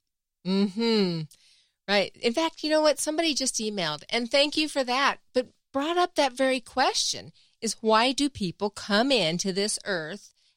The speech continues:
as, quote, "bad people" or "mean people"? And is that free will? Well, you have a soul pod and soul contracts,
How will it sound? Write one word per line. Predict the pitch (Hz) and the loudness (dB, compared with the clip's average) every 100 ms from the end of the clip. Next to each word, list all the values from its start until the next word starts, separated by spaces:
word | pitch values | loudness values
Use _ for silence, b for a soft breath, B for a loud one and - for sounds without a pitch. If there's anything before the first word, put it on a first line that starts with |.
| - | 0
as, | 185 180 180 - _ | 2 2 0 -4 _
quote, | - 180 175 151 - | 0 0 0 -4 2
"bad | 185 185 175 165 170 175 _ - | 4 6 6 4 0 -8 _ -8
people" | 240 226 - 165 185 254 _ - | -6 -4 -2 -2 -2 -6 _ -4
or | 185 175 | -2 0
"mean | 190 202 180 165 175 | 2 2 0 -6 -10
people"? | - 180 - 175 226 - b b b _ _ | -8 -8 -4 -2 -4 -6 b b b _ _
And | 226 214 208 208 214 - | 0 2 2 2 -2 -4
is | 208 | -2
that | 208 - | -2 -2
free | - 208 196 | -6 -6 -4
will? | 214 285 185 - - _ _ _ _ _ _ _ | -4 -6 -6 -12 -20 _ _ _ _ _ _ _
Well, | 165 156 175 226 240 | -10 -8 -6 -6 -6
you | 220 208 226 | -8 -10 -10
have | 202 214 | -6 -4
a | |
soul | 220 262 262 | -2 0 -2
pod | - 180 170 175 | -2 -4 -2 -4
and | - 185 | -6 -4
soul | 214 208 | -2 -4
contracts, | - 254 262 - 170 156 - - | -2 -4 -2 -6 -6 -8 -12 -16